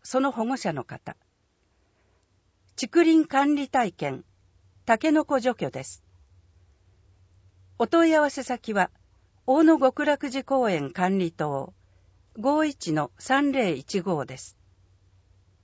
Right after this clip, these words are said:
エコハウス一三八では、環境学習講座と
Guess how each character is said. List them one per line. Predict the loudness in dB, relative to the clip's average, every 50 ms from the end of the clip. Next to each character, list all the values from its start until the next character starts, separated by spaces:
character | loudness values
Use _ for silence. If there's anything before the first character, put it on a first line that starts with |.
| _ _ _ _ _ _ _ _ _ _ _ _ _ _ _ _ _ _ _ _ _ _ _ _ _ _ _ _ _ _ _ _ _ _ _ _ _ _ _ _ _ _
エ | -4 -2
コ | 0 0 0
ハ | 0 2 0 0
ウ | 0
ス | -2 -2 -2
一 | -2 -2 -6
三 | -4 -2 0 0 0
八 | 0 -4 -6 -8 -6 -6
で | -4 -2
は、 | -2 -4 -6 -6 _ _ _ _ _ _ _ -6
環 | 0 2 4 4 4
境 | 4 2 0 2 2
学 | 0 -2 -2 -4 -10
習 | -10 -8 -8 -8
講 | -4 -2 -2 -2 0
座 | -2 -2 -4
と | -4 -4 -8 -8 -10